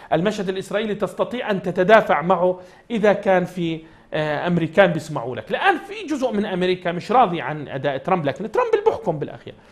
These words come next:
في ديمقراطيين مش عاجبهم اللي بيصير بصفقة القرض، صحيح، لكن بالأخير صاحب القرار ترامب. صحيح في عندك أصدقاء للأردن في، في، في، في المؤسسات الأمريكية، لكن في النهاية في ترامب. وترامب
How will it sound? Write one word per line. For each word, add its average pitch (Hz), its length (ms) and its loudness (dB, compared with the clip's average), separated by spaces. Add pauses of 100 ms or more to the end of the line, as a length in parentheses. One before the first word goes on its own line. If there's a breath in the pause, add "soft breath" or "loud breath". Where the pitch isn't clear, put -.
(140)
في 381 160 6
ديمقراطيين 240 640 0
مش 226 140 -4
عاجبهم 190 380 2
اللي 156 120 -6
بيصير 147 300 -10
بصفقة - 400 -10
القرض، 110 340 -14
صحيح، 294 320 -2 (360 loud breath)
لكن 202 240 4
بالأخير 214 360 -2
صاحب 180 340 0
القرار 156 360 -4 (140)
ترامب. 320 240 0 (420 loud breath)
صحيح 240 380 0
في 190 140 -6
عندك 175 340 -6
أصدقاء 160 580 0
للأردن 160 480 -4
في، 131 260 -10
في، 135 220 -8
في، 131 180 -10
في - 100 -18
المؤسسات 165 520 0
الأمريكية، 160 640 -6 (380 loud breath)
لكن 175 300 2
في 147 100 -8
النهاية 202 400 0
في 202 200 -8
ترامب. 285 300 0 (460 loud breath)
وترامب 226 520 0